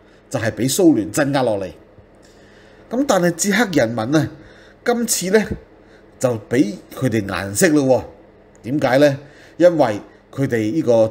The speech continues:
總理啊，喺大選之中呢，係以些微票數就輸咗俾中間偏右嘅聯盟。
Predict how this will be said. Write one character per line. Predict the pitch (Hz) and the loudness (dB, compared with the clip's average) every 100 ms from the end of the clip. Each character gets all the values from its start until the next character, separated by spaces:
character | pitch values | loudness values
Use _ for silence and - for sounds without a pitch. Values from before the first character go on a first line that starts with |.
| - | -2
總 | 104 127 143 | -4 0 0
理 | 107 110 | 0 -2
啊， | - - - _ - - - - | -6 -16 -20 _ -20 -20 -20 -4
喺 | 202 - - | -4 -4 -6
大 | 135 113 | -2 0
選 | 120 - 127 160 | 0 -2 -2 -4
之 | 165 | 0
中 | 185 175 | 2 2
呢， | 170 131 - - - - - | 0 -4 -18 -20 -20 -20 -20
係 | - 113 117 - | -8 -6 -8 -10
以 | 127 | -6
些 | 143 - 226 190 | -2 4 4 4
微 | 151 107 98 | 2 -2 -4
票 | 127 | -4
數 | 113 123 90 - | -4 -4 -6 -12
就 | - 123 | -12 -10
輸 | 110 170 | -8 -4
咗 | 131 | -2
俾 | 131 | 2
中 | 165 147 | 4 4
間 | 143 139 | 4 2
偏 | 135 165 | 2 0
右 | 120 98 | 0 -2
嘅 | 101 101 - 82 101 | -2 -4 -8 -14 -10
聯 | 95 85 | -8 -8
盟。 | 95 | -10